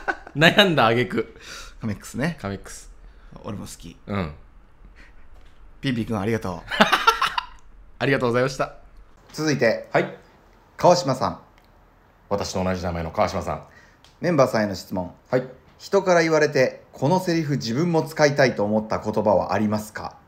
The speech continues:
Speaker 2: ドラマや映画のセリフなどでもOKです。
Speaker 1: おー。いい質問ですね。
Speaker 2: ありそう。
Speaker 1: なるほど。
Speaker 2: うわ、パッ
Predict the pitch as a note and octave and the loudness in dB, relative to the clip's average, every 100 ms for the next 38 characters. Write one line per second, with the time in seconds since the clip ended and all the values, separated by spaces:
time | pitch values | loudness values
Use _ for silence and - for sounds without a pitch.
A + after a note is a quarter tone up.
0 | _ _ - C3 E3+ C#3 A#2 G2 B2+ C#3+ | _ _ 0 4 4 4 2 2 4 4
1 | B2+ B2 A#2 C3 B2 A#2+ A2+ A2 A2+ A2+ | 4 0 0 -2 0 -2 0 0 0 -2
2 | - F#2 F2 E2 - - - _ _ _ | -4 -6 -6 -10 -16 -20 -20 _ _ _
3 | - _ - C3 B2 F2+ D2+ - - _ | -20 _ -2 2 2 2 -4 -12 -20 _
4 | _ - _ _ - E3+ E3 - - - | _ -20 _ _ -4 0 0 -4 -8 -10
5 | C#3+ - - - - _ - B2 D3+ E3 | -10 -16 -20 -20 -20 _ -6 -2 -2 -2
6 | - C#3+ G#2+ F2+ - _ _ _ _ _ | -4 0 0 -2 -14 _ _ _ _ _
7 | _ _ _ - A2+ B2+ A2+ G#2+ G2+ C2+ | _ _ _ -4 -2 0 0 2 2 2
8 | - - - - - - C#3+ D#3+ C#3+ G3+ | -6 -20 -20 -20 -20 -8 0 2 2 -2
9 | D3 | -2